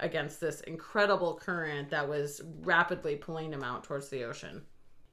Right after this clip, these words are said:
So Rio was thinking about what he should do next, and he found a pile of debris sticking out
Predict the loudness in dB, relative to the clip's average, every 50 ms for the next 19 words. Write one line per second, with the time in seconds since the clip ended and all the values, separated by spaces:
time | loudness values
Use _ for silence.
0 | -20 -20 -16 -4 2 4 4 6 8 8 10 10 10 10 10 10 10 10 8 6
1 | 4 2 2 2 2 2 6 10 12 12 12 12 12 10 10 12 10 8 6 4
2 | 0 -2 0 0 0 4 4 6 6 6 6 6 4 2 0 -4 -8 -8 -8 -8
3 | -4 0 2 2 4 4 2 2 0 0 2 6 6 8 8 8 8 6 6 4
4 | 4 4 4 2 2 0 2 4 6 6 6 6 6 6 4 4 2 0 0 2
5 | 2 4 4 4 4 4 2 0 -2 -4 -4 -6 -6 -6 -6 -2 2 4 4 6
6 | 6 8 6 6 6 6 4 2 2 0 -4